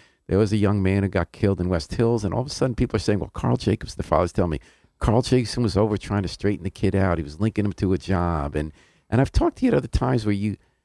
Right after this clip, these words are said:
I could hear it in your voice that someone you know was just killed, someone from the family, 'cause, you know, you've been part of this group, identifying the small number of young people involved in violence, trying to straighten them out.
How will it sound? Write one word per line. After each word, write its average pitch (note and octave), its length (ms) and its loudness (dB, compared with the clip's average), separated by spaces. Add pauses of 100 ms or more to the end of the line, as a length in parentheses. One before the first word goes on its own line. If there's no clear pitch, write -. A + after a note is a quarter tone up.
(440)
I D3 60 4
could C#3+ 160 2
hear G3+ 200 4
it F#3 60 0
in C3+ 80 -4
your A2+ 100 2
voice A#2+ 380 0
that F#2+ 140 0
someone D#3+ 320 0
you B2 100 2
know G#2 400 2
was D#2+ 260 -4
just - 260 -8
killed, B2 360 -2
someone A#2+ 320 -2
from A2 160 -6
the F2 40 0
family, A2 460 0
'cause, F#2+ 220 -4
you G2 60 -2
know, G2 40 2
you've G2 160 0
been F#2 140 0
part G2+ 260 0
of G2 60 -4
this F#2 120 -4
group, - 320 -2 (640)
identifying G#2 640 2
the F#2 60 -2
small A2 580 0
number G#2+ 380 0
of E2+ 100 -4
young F2 220 -2
people - 280 -4
involved D#2 360 -2
in D2+ 60 -14
violence, E2 380 -4
trying - 200 -4
to E2+ 60 -2
straighten F2+ 300 -4
them F#2+ 80 0
out. E2+ 140 -2